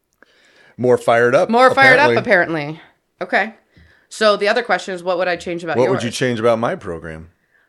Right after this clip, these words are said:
Speaker 2: So
Speaker 1: Programs.
Speaker 2: w-, programs. You
Speaker 1: <laughs>
Speaker 2: have two
Speaker 1: One.
Speaker 2: programs, not one, two. Um, the one, I would say more disciplined.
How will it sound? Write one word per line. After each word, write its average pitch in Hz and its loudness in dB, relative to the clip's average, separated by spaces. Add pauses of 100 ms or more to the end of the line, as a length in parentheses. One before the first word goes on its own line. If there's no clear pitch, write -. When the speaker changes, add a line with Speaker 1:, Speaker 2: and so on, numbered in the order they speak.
(100)
Speaker 2:
So 208 0 (100)
Speaker 1:
Programs. 95 -4
Speaker 2:
w-, 175 -14 (260)
programs. 170 -8
You 170 -6
Speaker 1:
<laughs> 180 -10
Speaker 2:
have 165 -6
two 185 -4
Speaker 1:
One. - -8
Speaker 2:
programs, 170 -2
not 190 -6
one, 160 -8
two. 165 -10 (340)
Um, 180 0 (580)
the 170 -20 (2500)
one, 196 -6
I 185 -2
would 185 -6
say 185 -8
more 170 -6
disciplined. - -16